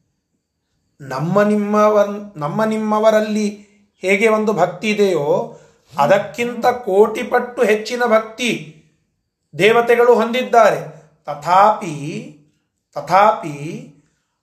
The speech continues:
ಆ ದೇವತೆಗಳಲ್ಲಿಯೇ ತಾರತಮ್ಯ ಉಂಟಲ್ಲ, ಅಲ್ಲಿ ಯಾಕೆ ತಾರತಮ್ಯ ಅಂದ್ರೆ ಭಕ್ತಿಯಲ್ಲಿ ವೇರಿಯೇಷನ್ಸ್‌ಗಳಿವೆ.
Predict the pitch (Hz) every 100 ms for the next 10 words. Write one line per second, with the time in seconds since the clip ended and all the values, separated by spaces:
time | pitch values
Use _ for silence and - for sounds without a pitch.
0 | _ - 123 175 196 160 190 214 233 247
1 | 254 254 247 254 262 254 208 240 254 254
2 | 254 254 247 214 180 143 - - _ _
3 | - 180 247 247 262 269 233 240 226 -
4 | 208 196 190 214 254 208 - - - _
5 | 143 180 - - 262 247 247 240 185 226
6 | 247 240 - 220 208 202 185 156 139 127
7 | 110 _